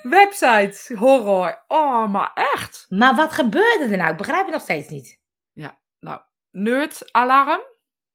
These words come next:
Speaker 1: Nerdalarm. Nerdalarm. Dus iedereen die nu denkt, waar gaat dit over? Doe net of ik begrijp, knik maar gewoon gezellig
Speaker 2: Ja.
Speaker 1: mee.
Speaker 2: Misschien leer je er wat van. Want,
Speaker 1: Misschien
Speaker 2: ja,
Speaker 1: niet.
Speaker 2: dan hoef je niet
Speaker 1: <laughs>
Speaker 2: Rosita de fout te maken.
Speaker 1: Ja. Nee, het was niet mijn fout. Het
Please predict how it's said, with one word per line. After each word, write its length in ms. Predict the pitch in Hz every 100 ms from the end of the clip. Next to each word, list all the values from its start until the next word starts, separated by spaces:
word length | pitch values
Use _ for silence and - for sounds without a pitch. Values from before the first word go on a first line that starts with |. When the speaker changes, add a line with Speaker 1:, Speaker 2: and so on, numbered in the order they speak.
| _ _ _ _
Speaker 1:
Nerdalarm. 840 | 208 240 294 247 247 254 262 339 427
Nerdalarm. 720 | 202 220 254 262 262 254 262
Dus 140 | 254 220
iedereen 380 | 277 277 247 233
die 120 | 233
nu 280 | 233 240 208
denkt, 280 | 233 214
waar 100 | 208
gaat 360 | 202 - 302 294
dit 140 | 262
over? 260 | 233 202 196
Doe 100 | 240
net 200 | 262 294
of 140 | 254 220
ik 160 | 202
begrijp, 420 | 175 190 233 226 -
knik 260 | 254 294
maar 140 | 240 214
gewoon 280 | 175 240 226
gezellig 320 | 196 185 160
Speaker 2:
Ja. 60 |
Speaker 1:
mee. 320 | 175 196 392 - _ _ - _
Speaker 2:
Misschien 320 | 247 254 370
leer 120 | 226 202
je 80 |
er 60 | 240
wat 140 | 254
van. 260 | 254 240 208
Want, 200 | 233 233
Speaker 1:
Misschien 300 | 285 - 311
Speaker 2:
ja, 60 | 220
Speaker 1:
niet. 380 | 220 320 - _
Speaker 2:
dan 260 | 381 311
hoef 180 | 427 403
je 80 | 466
niet 260 | 339 480 453
Speaker 1:
<laughs> 20 |
Speaker 2:
Rosita 420 | 226 254 285 220
de 100 | 202
fout 280 | 196 208 240
te 60 | 269
maken. 500 | 262 247 226 220 _ _ _ _ _
Speaker 1:
Ja. 300 | - - - _ _ _
Nee, 140 | - 220
het 100 | 220
was 120 | 233
niet 100 | 226
mijn 200 | 196 277
fout. 180 | 202 226
Het 160 | 233